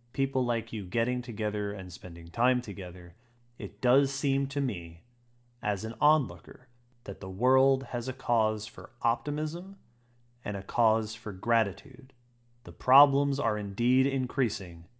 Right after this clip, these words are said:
but the solutions are there. If David Attenborough is optimistic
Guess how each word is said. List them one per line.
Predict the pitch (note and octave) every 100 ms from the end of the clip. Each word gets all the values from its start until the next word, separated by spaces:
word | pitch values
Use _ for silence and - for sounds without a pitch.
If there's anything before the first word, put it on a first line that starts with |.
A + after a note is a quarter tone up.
| _ _ _ -
but | G#2
the | G2+
solutions | - G#2 G2+ A2 - A2 G#2+ -
are | G#2+ G2
there. | F#2+ F#2 - - _ _ _ _
If | - G2 -
David | - C#3 D#3 D#3
Attenborough | C3+ C3+ C#3+ C#3+ C#3+ C#3+ C#3
is | G#2+ G#2+
optimistic | A2+ - A2+ A#2 - C3 - -